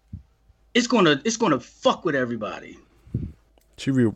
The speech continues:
Speaker 2: she rewrote
Speaker 1: And they,
Speaker 2: the whole
Speaker 1: they,
Speaker 2: character.
Speaker 1: they co-, yeah, and they coded the game just the way,
Speaker 2: Yep.
Speaker 1: you know, yeah, yeah, true, yeah, right, right.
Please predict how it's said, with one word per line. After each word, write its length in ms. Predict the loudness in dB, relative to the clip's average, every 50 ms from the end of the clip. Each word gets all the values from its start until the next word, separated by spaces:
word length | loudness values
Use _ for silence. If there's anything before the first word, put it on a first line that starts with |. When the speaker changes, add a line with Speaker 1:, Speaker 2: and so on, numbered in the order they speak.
| -4 -10
Speaker 2:
she 160 | -6 -4 0 4
rewrote 300 | 4 6 8 8 8 8
Speaker 1:
And 100 | 8 8
they, 40 | 6
Speaker 2:
the 100 | 6 4
whole 260 | 4 4 4 4 4
Speaker 1:
they, 100 | 2 2
Speaker 2:
character. 460 | 4 4 4 4 2 0 -2 0 0
Speaker 1:
they 80 | 0 0
co-, 320 | 0 0 0 2 0 2 4
yeah, 160 | 4 4 6 4 2
and 100 | 0 0
they 80 | 0 0
coded 480 | 0 0 2 2 2 2 2 0 -2
the 60 | -4
game 420 | 0 4 4 6 6 6 6 4 4
just 160 | 2 0 0
the 60 | 2 4
way, 140 | 4 4
Speaker 2:
Yep. 80 | 4 6
Speaker 1:
you 60 | 8 8
know, 160 | 8 8 8
yeah, 220 | 6 6 4 4 4
yeah, 140 | 4 2 2
true, 300 | 2 0 0 0 0 2
yeah, 240 | 4 4 4 4 4
right, 260 | 2 2 2 0 0 0
right. 280 | -2 -2 -2 -2 -6